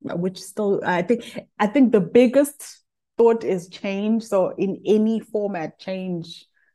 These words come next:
because I think also it gives that, that feeling of there is some sort of movement, but then it's not always natural, but sometimes it can be a natural progression.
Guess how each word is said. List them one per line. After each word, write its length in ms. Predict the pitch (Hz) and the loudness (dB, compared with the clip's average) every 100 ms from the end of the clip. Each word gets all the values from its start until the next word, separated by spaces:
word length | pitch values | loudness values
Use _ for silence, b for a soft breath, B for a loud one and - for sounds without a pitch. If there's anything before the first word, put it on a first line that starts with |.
| _ | _
because 480 | 160 - 170 165 165 | -18 -8 -6 -6 -6
I 120 | - 160 | -12 -12
think 280 | 180 185 185 - - _ | -10 -10 -12 -20 -20 _
also 320 | 170 165 165 | -8 -8 -8
it 260 | - 160 - | -8 -10 -8
gives 240 | 165 165 | -8 -6
that, 200 | 160 160 - - | -8 -8 -12 -14
that 300 | 160 151 151 - | -10 -10 -12 -10
feeling 320 | 175 165 165 | -6 -6 -6
of 160 | 147 143 _ _ _ _ _ _ | -8 -10 _ _ _ _ _ _
there 140 | - - | -4 -2
is 400 | 165 170 165 165 | 0 -2 -2 -6
some 240 | 185 165 | -4 -4
sort 220 | 165 175 160 | -6 -6 -8
of 120 | 143 | -6
movement, 720 | 147 151 175 185 196 233 247 - _ _ _ | -8 -6 -6 -6 -6 -8 -10 -20 _ _ _
but 160 | 156 156 | -12 -6
then 560 | 170 160 160 156 - _ _ _ _ _ _ | -4 -4 -4 -6 -10 _ _ _ _ _ _
it's 560 | 165 160 165 - - - | -2 -2 -8 -10 -8 -6
not 300 | 185 185 185 | -4 -4 -4
always 340 | 165 165 151 | -4 -4 -4
natural, 720 | 151 147 147 - 190 208 240 _ _ - | -4 -6 -8 -10 -8 -8 -8 _ _ -12
but 160 | 156 | -10
sometimes 360 | 170 160 170 160 | -8 -8 -8 -8
it 140 | 170 | -12
can 320 | - 170 170 147 | -10 -8 -6 -4
be 440 | 151 147 143 139 _ | -6 -6 -8 -10 _
a 80 | - | -6
natural 600 | 156 151 151 156 - 147 | -4 -2 -4 -8 -6 -6
progression. 720 | 131 - 135 131 127 - 107 | -6 -10 -10 -8 -10 -10 -14